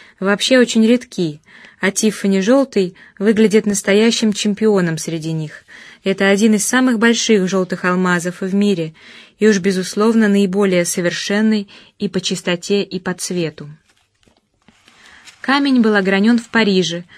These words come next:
под наблюдением доктора Джорджа Фредерика Кунца, знаменитого американского геммолога,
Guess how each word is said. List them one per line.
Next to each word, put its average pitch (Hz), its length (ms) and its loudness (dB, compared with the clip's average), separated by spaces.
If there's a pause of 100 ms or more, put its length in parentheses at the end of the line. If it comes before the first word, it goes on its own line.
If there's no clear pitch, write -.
(180)
под 196 140 -4
наблюдением 196 800 2
доктора 208 440 0
Джорджа 202 520 -2
Фредерика 190 600 -2
Кунца, 185 640 -6 (360)
знаменитого 196 720 2
американского 190 840 0
геммолога, 175 800 -2